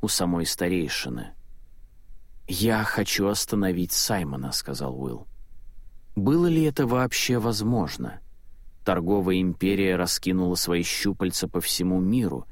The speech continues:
пронизав его нитями, как огромный гобелен. Саймон был могущественным человеком, больше, чем просто человеком.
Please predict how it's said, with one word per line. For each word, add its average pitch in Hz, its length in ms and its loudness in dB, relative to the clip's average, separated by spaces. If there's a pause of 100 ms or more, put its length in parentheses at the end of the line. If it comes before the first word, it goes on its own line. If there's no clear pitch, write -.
(280)
пронизав 90 560 2
его 80 260 0
нитями, 92 720 2 (180)
как 101 220 0
огромный 85 540 2
гобелен. 92 680 0 (840)
Саймон 131 540 4
был 120 160 4
могущественным 107 880 2
человеком, 98 840 0 (100)
больше, 95 500 2
чем 71 260 -4
просто - 460 -6
человеком. 73 720 -4